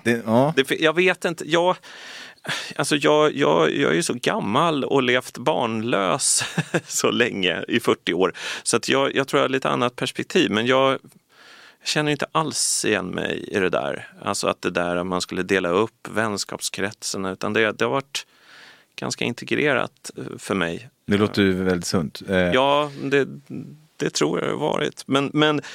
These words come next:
Speaker 2: det f-,
Speaker 1: Jag tror
Speaker 2: kom
Speaker 1: att det kan ha en viss omognad att göra hos en, om jag ska gå till mig själv till exempel,
Speaker 2: Mm.
Speaker 1: så har jag, <clears throat> jag är väldigt könsstereotypiskt uppfostrad på något vis, att jag tror att jag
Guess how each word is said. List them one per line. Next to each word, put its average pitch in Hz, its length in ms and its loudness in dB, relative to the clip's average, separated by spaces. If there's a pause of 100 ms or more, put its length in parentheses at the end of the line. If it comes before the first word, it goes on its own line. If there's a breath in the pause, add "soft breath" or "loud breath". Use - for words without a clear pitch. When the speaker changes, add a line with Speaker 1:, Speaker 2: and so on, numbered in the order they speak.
(120)
Speaker 2:
det 139 80 -2
f-, - 160 -2
Speaker 1:
Jag 113 100 4
tror 135 100 6
Speaker 2:
kom 156 60 4
Speaker 1:
att 156 40 -6
det 147 60 2
kan 131 160 0
ha 104 120 4
en 107 220 6
viss 107 260 6
omognad 127 680 6
att 92 60 2
göra 80 260 6
hos 87 340 -2
en, 82 180 0
om 92 100 4
jag 87 100 2
ska - 120 -4
gå 87 180 0
till 90 140 -2
mig 90 80 2
själv 80 340 -2
till 98 120 -4
exempel, 104 220 0
Speaker 2:
Mm. 107 120 0
Speaker 1:
så 110 140 2
har 107 100 6
jag, 90 240 2 (320)
<clears throat> 123 340 2
jag 92 100 0
är 85 40 2
väldigt 101 500 -2
könsstereotypiskt 90 1040 0
uppfostrad - 720 -4
på 92 80 -6
något - 140 -8
vis, 78 200 -6
att 87 120 -8
jag 90 260 0
tror 92 180 0
att - 120 -4
jag 87 160 0